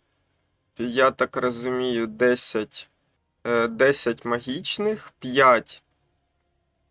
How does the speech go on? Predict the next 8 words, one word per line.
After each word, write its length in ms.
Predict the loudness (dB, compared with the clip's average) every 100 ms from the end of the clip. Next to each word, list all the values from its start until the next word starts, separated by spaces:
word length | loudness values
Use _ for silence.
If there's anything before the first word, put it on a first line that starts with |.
| _ _ _ _ -12
більш 400 | -6 -4 -2 -2
високої 680 | -4 0 0 2 2 2 4
якості 640 | 2 2 0 -6 -2 -2
цих 260 | 0 -4 -2
жовтеньких 760 | -4 -4 -2 -4 -6 -14 -12
і 80 | -14
п'ять 360 | -2 0 2
легендарних. 760 | 0 0 0 0 0 0 -4 -18